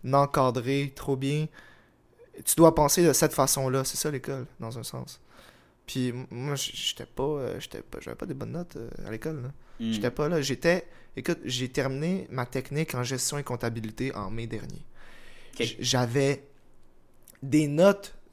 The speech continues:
Speaker 1: de marde.
Speaker 2: <laughs>
Speaker 1: En marketing, j'avais des notes pas bonnes. De quoi,
Speaker 2: Ah,
Speaker 1: marketing ?
Speaker 2: en marketing, ah ouais.
Speaker 1: T'es-tu sérieuse, là ?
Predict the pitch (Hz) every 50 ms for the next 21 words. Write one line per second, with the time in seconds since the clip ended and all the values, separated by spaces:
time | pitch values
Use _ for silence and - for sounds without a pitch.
0 | - - 120 110 131 127 110 110 110 110 110 120 113 113 - - 135 131 - -
1 | 147 - - - - - - - - - - - - 127 135 143 143 156 185 220
2 | 214 - 151 - - 170 190 202 175 139 123 127 127 131 135 139 180 185 - -
3 | - - 185 151 113 127 139 175 165 143 147 156 - - - - 180 196 170 113
4 | 98 123 120 123 135 - 175 202 - 208 180 - 202 220 196 156 143 165 160 135
5 | 151 180 185 127 117 - 151 - - - - - - 170 190 285 339 349 320 302
6 | 311